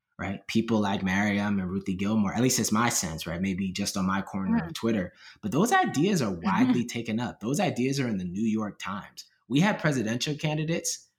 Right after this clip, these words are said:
Speaker 1: right, talking about reparations during the debates consistently. And I don't think that's going away.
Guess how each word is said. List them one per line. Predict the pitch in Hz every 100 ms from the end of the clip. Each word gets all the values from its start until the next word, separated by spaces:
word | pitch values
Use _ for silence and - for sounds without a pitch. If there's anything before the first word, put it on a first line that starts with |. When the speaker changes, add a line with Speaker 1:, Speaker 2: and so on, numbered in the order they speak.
| _ _
Speaker 1:
right, | 117 151 156
talking | - 135 - 127
about | 117 113 104
reparations | 107 - 95 87 95 - - - - _ _ -
during | - 113 107
the | 107
debates | 90 90 90 - -
consistently. | 101 - 110 - 90 65 - _ - -
And | 139
I | 170
don't | 226
think | 214 196
that's | 147 -
going | 113 117 123
away. | 113 117 156 165